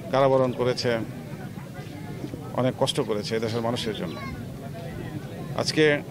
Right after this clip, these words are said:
দেশ মাননীয় প্রধানমন্ত্রী শেখ হাসিনার নেতৃত্বে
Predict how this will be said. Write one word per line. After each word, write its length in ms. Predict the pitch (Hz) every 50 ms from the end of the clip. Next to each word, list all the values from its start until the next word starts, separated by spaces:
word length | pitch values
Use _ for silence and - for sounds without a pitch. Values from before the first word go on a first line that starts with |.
| - - - - - - - - - - - - 120
দেশ 420 | 131 131 131 131 - - - - - - - - - - - - - - - - - - - - - - - - -
মাননীয় 220 | 113 123 135 139
প্রধানমন্ত্রী 600 | 127 139 139 139 139 143 143 139 127 - 135 131
শেখ 220 | 123 - 131 123 120
হাসিনার 320 | 131 120 117 139 127 123
নেতৃত্বে 540 | 123 123 120 - - 123 - - 123 110